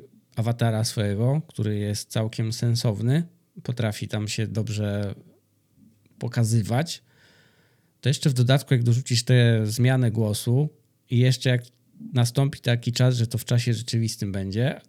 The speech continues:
co już poniekąd jest w jakichś tam okularach, no to panie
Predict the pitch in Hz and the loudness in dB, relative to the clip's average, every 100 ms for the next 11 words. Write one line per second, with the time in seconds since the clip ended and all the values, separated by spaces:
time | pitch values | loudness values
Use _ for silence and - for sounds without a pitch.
0 | _ - 123 120 139 143 - 123 123 123 | _ -2 0 2 2 0 0 0 2 0
1 | 110 120 117 107 - - 104 - 113 - | -2 0 0 -2 -6 -6 -4 -4 -6 -6
2 | 104 101 120 - 120 117 87 101 123 156 | -6 -6 -8 -8 -6 -4 -4 -2 -2 -2
3 | - _ _ _ _ _ _ _ _ 123 | -8 _ _ _ _ _ _ _ _ -10
4 | 120 120 107 92 | -8 -2 -2 -2